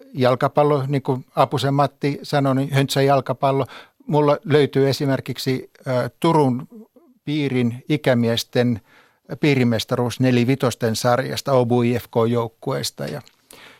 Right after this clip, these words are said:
ja tuota, golf on sit sellainen, äh, äh, rakas harrastus. Tykkään pelata sitä ja, ja, äh, ja nyt esimerkiksi, äh, tänä kesänä urheilutoimittajien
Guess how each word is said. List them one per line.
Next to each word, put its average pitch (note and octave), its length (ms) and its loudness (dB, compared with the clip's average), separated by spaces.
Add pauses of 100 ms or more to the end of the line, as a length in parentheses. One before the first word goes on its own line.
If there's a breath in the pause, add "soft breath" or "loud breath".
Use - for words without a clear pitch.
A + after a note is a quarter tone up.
(160 soft breath)
ja A#2 180 -4
tuota, B2+ 640 -4 (300)
golf F3 300 2
on C3 100 -2
sit E3+ 160 -8
sellainen, C3 540 -2 (200)
äh, C#3+ 80 -8 (320)
äh, - 80 -10 (160)
rakas C3+ 360 0
harrastus. B2+ 560 -2 (680)
Tykkään E3+ 380 -4
pelata D#3+ 380 0
sitä D3 360 -2
ja, C#3 260 2 (140)
ja, C3 320 -2 (340)
äh, D#3+ 60 -10 (520)
ja C#3+ 220 0
nyt C3 180 -4
esimerkiksi, B2+ 760 -4 (560 soft breath)
äh, A#2+ 180 0 (800)
tänä B2+ 220 2
kesänä B2 400 -2 (100)
urheilutoimittajien B2+ 1120 2